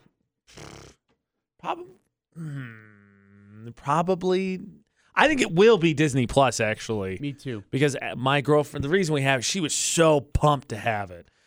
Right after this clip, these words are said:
Speaker 1: So I think it'll probably be Disney Plus. That being said, since you only have Netflix, then do you share your passwords with anybody?
Speaker 2: Nope.
Speaker 1: Nobody else on your account? Again,
Speaker 2: Except for my wife.
Speaker 1: you have way more willpower than I do. I'm
Speaker 2: Yeah.
Speaker 1: on, uh, Ashley has our account and her siblings are on ours. Well,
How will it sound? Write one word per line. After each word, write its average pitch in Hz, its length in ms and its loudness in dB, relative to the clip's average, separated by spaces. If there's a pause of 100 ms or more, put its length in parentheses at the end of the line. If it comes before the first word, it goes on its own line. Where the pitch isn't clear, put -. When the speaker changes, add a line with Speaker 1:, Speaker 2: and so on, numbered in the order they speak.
(120)
Speaker 1:
So 139 120 4
I 147 120 6
think 160 160 2
it'll 156 120 4
probably 139 360 4
be 113 120 -4
Disney 104 300 -6
Plus. 101 460 -10 (500)
That 170 220 2
being 160 180 0
said, 120 400 0 (300)
since 160 200 0
you 196 80 2
only 208 120 2
have 180 100 2
Netflix, 156 400 -2
then 147 140 2
do 131 100 -4
you 131 80 -2
share 131 220 0
your 131 100 -2
passwords 123 460 -4
with 135 80 -2
anybody? 135 340 -4
Speaker 2:
Nope. 240 340 6 (200)
Speaker 1:
Nobody 131 280 2
else 135 220 2
on 147 100 2
your 143 120 -2
account? 156 400 -4 (280)
Again, 156 380 -4 (160)
Speaker 2:
Except 123 260 -4
for 147 100 -6
my 156 60 -2
wife. 196 360 2
Speaker 1:
you 165 100 2
have 151 240 2
way 160 220 4
more 185 200 4
willpower 208 520 4
than 214 120 0
I 226 200 2
do. 143 400 0 (640)
I'm 190 220 -2
Speaker 2:
Yeah. 190 60 4
Speaker 1:
on, 175 220 2
uh, - 40 -6
Ashley 156 720 2
has 147 140 2
our 143 180 2
account 131 360 -4
and 120 140 -4
her 131 120 -2
siblings 135 480 0
are 123 80 0
on 117 140 0
ours. 131 320 0
Well, 135 180 -2